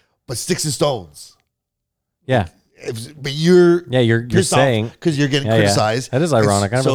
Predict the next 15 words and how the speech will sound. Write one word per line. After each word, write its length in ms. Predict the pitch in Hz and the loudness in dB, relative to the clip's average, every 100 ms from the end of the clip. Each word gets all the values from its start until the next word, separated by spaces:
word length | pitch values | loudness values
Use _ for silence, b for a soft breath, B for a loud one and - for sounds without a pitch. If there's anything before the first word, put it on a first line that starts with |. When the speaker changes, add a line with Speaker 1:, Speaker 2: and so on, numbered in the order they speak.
| 135 | 0
Speaker 2:
thought 80 | 123 | 0
Speaker 1:
so 60 | |
Speaker 2:
about 100 | 127 | 0
Speaker 1:
he, 60 | 123 | 0
Speaker 2:
that, 80 | 113 | -2
yeah. 60 | |
Speaker 1:
so 200 | 113 120 | -2 0
he 220 | 123 120 123 - | 0 -2 -6 -4
texted 280 | 143 - 120 | -4 -4 -6
him, 200 | 110 110 B B B B _ _ - | -8 -10 B B B B _ _ -8
like, 100 | 143 | -6
"What? 320 | 127 123 196 - | -2 0 0 -2
Which 240 | 156 190 | -4 -2
is 140 | 190 160 | -2 -2
it? 380 | 104 - 123 | -4 -8 -20